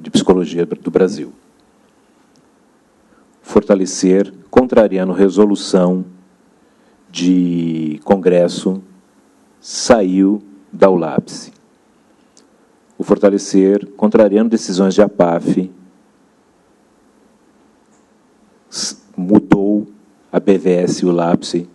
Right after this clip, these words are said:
eh, tirando do, do fempb a sua administração,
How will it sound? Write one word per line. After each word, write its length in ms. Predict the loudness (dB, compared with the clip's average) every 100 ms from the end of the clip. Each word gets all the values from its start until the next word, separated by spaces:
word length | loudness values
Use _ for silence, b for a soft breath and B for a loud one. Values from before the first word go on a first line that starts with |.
| _ _ _ _ _ _ _ _ _ -6
eh, 240 | -4 -4 0
tirando 500 | 0 2 0 0 -2
do, 300 | -2 -2 -2
do 140 | -2
fempb 500 | 0 0 0 0 0
a 60 | -2
sua 220 | 0 0
administração, 840 | 0 -4 -4 -2 -2 -2 -6